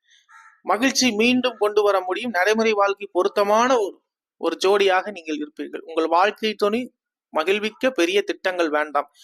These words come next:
எளிய பரிசுகள் அளித்தால் போதும். உறவுகள் பலப்படும்.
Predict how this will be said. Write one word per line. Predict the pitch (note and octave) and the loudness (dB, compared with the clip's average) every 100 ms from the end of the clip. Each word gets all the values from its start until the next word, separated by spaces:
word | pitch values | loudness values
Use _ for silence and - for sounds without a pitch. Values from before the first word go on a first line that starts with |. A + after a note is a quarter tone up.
| - - _ | -20 -20 _
எளிய | D#3+ A#3 C#4 C4+ | 2 4 4 2
பரிசுகள் | G#3 A3 A3 G#3 F#3 | 2 2 0 2 2
அளித்தால் | F3+ F#3+ F#3 F3 | 2 2 0 2
போதும். | F3 E3 D#3 - - _ - | 0 2 -2 -10 -20 _ 0
உறவுகள் | G#3+ A#3+ A#3 F#3+ E3+ | 4 4 4 0 2
பலப்படும். | E3+ F#3+ G3+ G#3 | 0 2 2 0